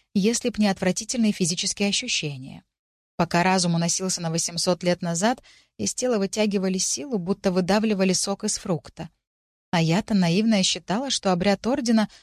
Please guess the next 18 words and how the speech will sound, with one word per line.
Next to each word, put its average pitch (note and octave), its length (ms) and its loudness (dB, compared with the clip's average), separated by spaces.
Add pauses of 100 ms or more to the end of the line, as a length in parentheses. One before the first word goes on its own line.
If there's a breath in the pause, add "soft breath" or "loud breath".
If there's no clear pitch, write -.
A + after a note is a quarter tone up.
(140 loud breath)
это A3 200 2
чтение A#3+ 420 2
глупых F#3+ 340 2
заклинаний. D#3+ 800 -4 (460)
О C4 160 4
нет, F3+ 480 0 (360)
защита G3+ 460 2
Гвендерлин F#3 680 2
требовала F3 460 2
жертв. G3 460 -2 (840)
Решение A3+ 400 0
проводить G#3+ 400 -2
обряд G3+ 320 -2
без F#3+ 160 0
восьмого F#3+ 420 2
участника A#3 540 -2
далось E3 360 2
нелегко. F#3+ 540 -6